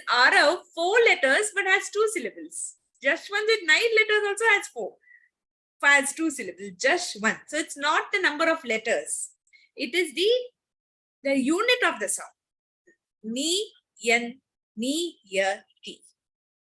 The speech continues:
Six letters, but three sounds. You will be able to do it. Now, when I, okay, let's, let me tell, let me give you an example. Wonderful. Give me,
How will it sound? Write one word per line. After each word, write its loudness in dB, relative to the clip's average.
Six -6
letters, 0
but -6
three -6
sounds. -8
You -4
will 2
be 4
able 2
to -2
do -2
it. 2
Now, -2
when 0
I, 2
okay, -2
let's, -4
let 0
me -10
tell, -2
let -4
me -10
give -14
you -2
an -2
example. -10
Wonderful. -2
Give -8
me, -6